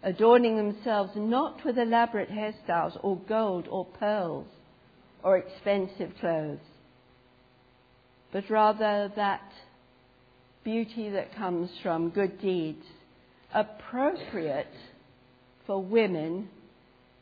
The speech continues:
who profess to worship God." And I would say that that is highly relevant, that we do well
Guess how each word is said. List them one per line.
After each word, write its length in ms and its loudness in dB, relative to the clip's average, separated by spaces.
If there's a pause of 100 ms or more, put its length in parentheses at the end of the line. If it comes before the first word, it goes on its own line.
(220)
who 100 -4
profess 520 -4 (680)
to 100 -6
worship 500 -4 (600)
God." 300 -12 (1800)
And 100 -6
I 140 2
would 160 -4 (100)
say 300 0
that 240 -6
that 280 -2
is 160 -4 (160)
highly 480 -4 (480)
relevant, 520 -2 (3000)
that 320 -6
we 240 -6
do 300 -4
well 360 2